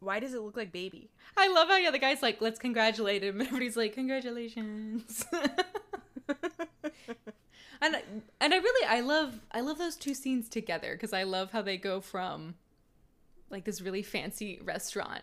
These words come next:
Speaker 2: to just, like, goofing around in the store late
Speaker 1: <laughs>
Speaker 2: night. Like, I think it's a really great way
Speaker 1: Yeah.
Speaker 2: to show, like, why they work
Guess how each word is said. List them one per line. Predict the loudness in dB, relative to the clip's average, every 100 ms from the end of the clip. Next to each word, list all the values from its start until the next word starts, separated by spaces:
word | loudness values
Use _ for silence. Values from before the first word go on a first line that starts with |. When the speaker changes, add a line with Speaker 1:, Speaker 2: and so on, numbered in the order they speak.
| -12
Speaker 2:
to | -8 -8
just, | -4 -2
like, | -2 -6 -10
goofing | -4 -4 -4 -6
around | -6 -4 -2 -2 -4 -6 -10 -14 -18 -2
in | 0
the | 0
store | 0 2 4 4
late | 4 2 4
Speaker 1:
<laughs> | 4
Speaker 2:
night. | 6
Like, | 4
I | 4
think | 4
it's | 2
a | 0
really | 0 0
great | 2 2 4
way | 4
Speaker 1:
Yeah. | 2
Speaker 2:
to | -2
show, | 0 2 2 2
like, | 0 -2 -8 -20 -8
why | 4 6 6
they | 4 2
work | 0 -2 -2 -4